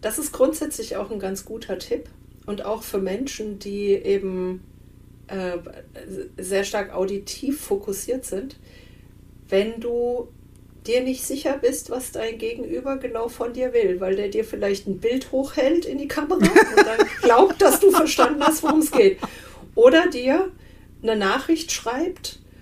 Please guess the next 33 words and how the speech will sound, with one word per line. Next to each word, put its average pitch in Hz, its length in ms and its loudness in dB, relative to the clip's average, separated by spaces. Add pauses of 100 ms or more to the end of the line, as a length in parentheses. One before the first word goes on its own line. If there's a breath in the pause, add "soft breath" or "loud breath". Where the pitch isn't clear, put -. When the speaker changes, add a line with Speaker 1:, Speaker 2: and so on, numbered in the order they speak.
(180 loud breath)
Speaker 1:
und 233 340 0
denkt, 240 460 -2
dass 233 180 -2
seine 226 340 -2
Worte, 262 380 0
die 262 140 -2
er 269 120 0
getippt - 480 -6
hat, 320 240 -2
alles 269 300 -4
ausgedrückt 190 680 -2
haben, 180 220 -4
was 185 160 -4
er 185 100 -4
meinte. 170 500 -6 (120)
Speaker 2:
So. 214 60 -6
Speaker 1:
Und 196 120 -2
du 262 100 0
bist 311 260 -2
dir 311 160 4
unsicher, 233 680 0 (680 loud breath)
und 240 420 -2 (140)
fängst 262 420 -2
jetzt, 277 360 -4
ertappst 226 680 -4
dich 277 140 -4
selbst 254 280 0
dabei, 262 340 -2
wie 269 40 -6
du 262 120 -2
anfängst 262 460 -8
zu - 80 -4
interpretieren. 233 840 -6